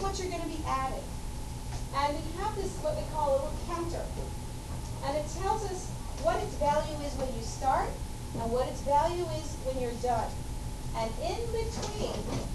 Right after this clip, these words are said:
it's gonna bump this up by one. Anybody here program at all, computer program at all?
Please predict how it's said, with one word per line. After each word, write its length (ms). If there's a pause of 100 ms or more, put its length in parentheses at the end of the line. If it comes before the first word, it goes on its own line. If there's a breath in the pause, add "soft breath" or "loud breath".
(120)
it's 240
gonna 280
bump 280
this 240
up 180
by 140 (120)
one. 200 (560)
Anybody 320
here 160 (180)
program 380
at 80
all, 160
computer 400
program 400
at 80
all? 120